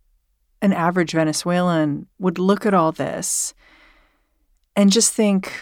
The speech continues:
"Well, w-, we tried to have a political change. It didn't work. Things are still pretty bad here. Why not take a risk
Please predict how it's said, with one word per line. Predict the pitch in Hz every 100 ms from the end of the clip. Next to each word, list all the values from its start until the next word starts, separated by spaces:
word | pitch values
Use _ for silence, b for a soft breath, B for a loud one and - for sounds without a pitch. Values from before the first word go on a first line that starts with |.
| - _ _ _ _ _
"Well, | 180 214 262 240 - _ _ _ _
w-, | 262 220 -
we | 190 214
tried | - 226 240 262 208
to |
have | 185 185
a | 180
political | - 170 165 165 156
change. | 151 156 147 151 156 180 - - - _ _ _ _
It | 165
didn't | 208 208 214
work. | 156 143 156 190 - - _ -
Things | 214 214
are | 208
still | 190 - 185
pretty | - 180 165
bad | 151 143 165 165
here. | - 82 - - 170 - _ _ _ _ _ _ _ _
Why | - 170 185 220
not | 226 240 160 - _ _ _
take | - 214
a | 202
risk | 185 190 - - - -